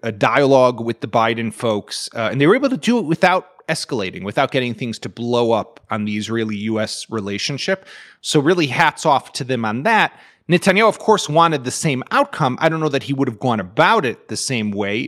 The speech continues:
but his tactic might have been different. But the outcome is good for him, too. And we're gonna see a continuation of that policy, right? Th-, I think that Netanyahu,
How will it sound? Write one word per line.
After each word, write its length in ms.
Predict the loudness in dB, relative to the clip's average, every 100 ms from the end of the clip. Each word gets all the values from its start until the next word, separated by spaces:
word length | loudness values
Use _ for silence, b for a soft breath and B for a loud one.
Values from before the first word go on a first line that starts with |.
| -4
but 260 | -2 -2 -4
his 140 | -12
tactic 420 | -2 0 0 -6 -4
might 160 | -6
have 140 | -6 -6
been 160 | -6
different. 380 | -6 -4 -4 -6 -4
But 100 | -2
the 140 | 2
outcome 340 | 2 0 -4 -4
is 140 | -6
good 320 | 0 0 0
for 160 | -4 -6
him, 220 | -4 -4
too. 420 | -4 0 2 2 B B B B _
And 360 | 2 2 0 -6 -16 _
we're 200 | 0 2
gonna 160 | 4 2
see 140 | 0
a 40 | 0
continuation 540 | 2 4 4 2 0
of 60 | 0
that 120 | 0
policy, 460 | 0 0 -2 -4
right? 200 | -2 -2
Th-, 180 | 0 0
I 120 | 0
think 300 | 0 -2 0
that 420 | 0 0 -2 -12 -2
Netanyahu, 580 | 0 2 4 4 2